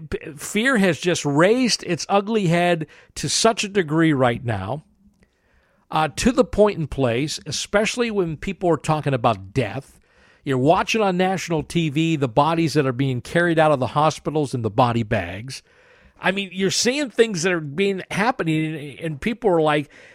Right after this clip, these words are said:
they're, they're stunned, they're bewildered. People are di-, d-, distressed and distraught, and, and people are,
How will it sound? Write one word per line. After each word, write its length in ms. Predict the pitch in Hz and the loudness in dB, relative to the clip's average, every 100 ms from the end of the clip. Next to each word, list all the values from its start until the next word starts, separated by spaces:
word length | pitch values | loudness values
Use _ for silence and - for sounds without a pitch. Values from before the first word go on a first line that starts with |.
| _ | _
they're, 260 | 160 165 - | 2 2 0
they're 200 | 156 147 | -4 -2
stunned, 720 | - - 190 247 151 87 - _ _ _ _ | -2 2 4 4 2 -4 -16 _ _ _ _
they're 100 | 156 | -2
bewildered. 880 | 123 151 147 143 214 254 123 - - _ _ _ _ _ | 0 0 2 6 6 6 2 -6 -18 _ _ _ _ _
People 380 | - 196 190 190 | -2 0 4 2
are 140 | 156 165 | 4 0
di-, 240 | 139 165 | 0 -4
d-, 480 | 160 147 139 156 147 151 | -4 -14 -14 -16 -16 -6
distressed 720 | 151 - 180 214 294 - - | -2 0 2 4 4 2 -2
and 100 | 127 | -4
distraught, 720 | 135 - - 214 285 226 - | 0 0 2 2 2 -2 -4
and, 200 | 127 127 | -8 -10
and 220 | - 156 131 | -10 -10 -4
people 260 | 208 226 | 0 0
are, 80 | 208 | 0